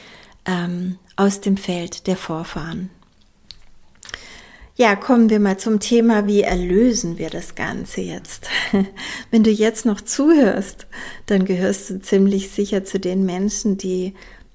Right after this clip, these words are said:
mit einem oder sogar mehreren dieser Punkte, die ich da jetzt aufgezählt habe, in Resonanz gehen. Und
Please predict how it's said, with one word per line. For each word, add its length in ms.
mit 180
einem 380
oder 180
sogar 360
mehreren 640
dieser 260
Punkte, 480
die 200
ich 140
da 200
jetzt 280
aufgezählt 760
habe, 240
in 120
Resonanz 680
gehen. 420
Und 420